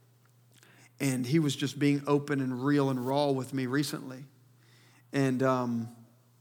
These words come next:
he doesn't necessarily have a home. He doesn't own a home. But he has served more than anyone I've ever met, including any clergy that I know. There's no pastor that I know. There's no man of God that I know that has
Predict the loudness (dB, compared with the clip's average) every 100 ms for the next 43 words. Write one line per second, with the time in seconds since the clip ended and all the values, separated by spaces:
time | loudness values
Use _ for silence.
0 | _ _ -8 2 2 2 0 0 2 2
1 | 2 0 -2 -4 -4 -2 0 0 -2 -4
2 | -2 0 0 0 -2 -2 -2 -6 -8 -16
3 | -20 -20 -20 _ -4 -2 4 4 4 0
4 | 0 2 2 2 0 -2 -2 0 2 0
5 | 0 0 0 0 -2 -2 -2 -4 -4 -6
6 | -6 -2 -2 0 -2 -4 -6 -6 -4 -6
7 | -8 -10 -14 -16 -18 -20 _ _ _ -6
8 | 0 2 2 2 -2 -2 -4 -4 -2 -2
9 | -2 -2 -4 -6 -10 -20 -10 -6 -2 0
10 | 2 0 -2 -2 0 0 -2 -2 -2 -2
11 | -4 -6 -6 -4 -4